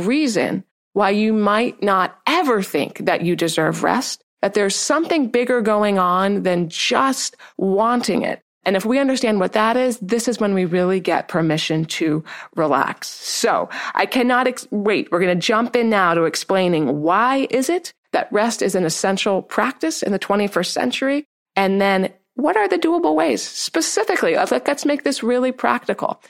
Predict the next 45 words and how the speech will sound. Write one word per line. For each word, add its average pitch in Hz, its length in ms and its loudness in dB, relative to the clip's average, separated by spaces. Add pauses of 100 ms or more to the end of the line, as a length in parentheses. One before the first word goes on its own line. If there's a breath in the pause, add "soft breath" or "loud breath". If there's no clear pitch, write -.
that - 160 -2
you 240 200 0
can 247 140 -2
have 202 400 0
the 214 100 -2
time 185 640 0
and 175 140 0
space 165 420 -2 (300)
to 190 100 -2
rest. - 400 -2
And 254 120 2
of 330 140 -4
course, - 520 -2 (340 loud breath)
as 202 240 2
always 294 560 2
happens 247 440 2
here 190 400 2
in 202 100 2
the 190 80 2
Messy 214 400 2
and 214 100 2
Magnificent 202 580 0
podcast, 214 680 0 (380)
here 254 280 0
I 247 120 2
am 220 240 2
recording 214 400 0
this 208 180 0
episode. 170 500 0 (200)
And 175 360 2
yesterday 202 380 0
I 180 80 2
was 175 160 -2
looking 190 300 0
at 185 60 -4
the 202 60 0
reviews 175 380 0
on 170 100 0
iTunes 160 640 -2
and 180 300 0
listened 269 320 0
to 294 100 -2
what 240 140 0
somebody 185 460 0
wrote. 147 260 0